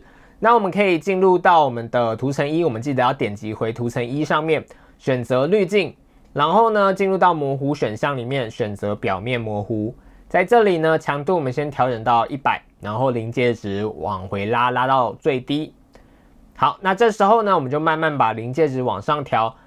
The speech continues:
当我们的这些污点脏污都不见的时候，我们再停下来，我们看一下前后对比。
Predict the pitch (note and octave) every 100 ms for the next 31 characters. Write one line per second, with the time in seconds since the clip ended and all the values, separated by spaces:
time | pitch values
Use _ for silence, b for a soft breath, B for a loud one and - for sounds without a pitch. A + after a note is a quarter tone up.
0 | b b - F3 F3 C#3 C3 C3 B2+ B2
1 | D3+ D#3+ D#3 D#3+ D#3+ F3+ D#3+ A#2+ D#3 D3+
2 | D#3+ F#3 F#3 D3+ - A3 F#3 D#3 D3+ E3+
3 | C3 B2+ B2 A#2 G#2+ C3 A#2 G2 G2+ G#2+
4 | - D3 D3+ C3+ B2+ A#2 D3 C#3+ D3+ C#3
5 | G#2+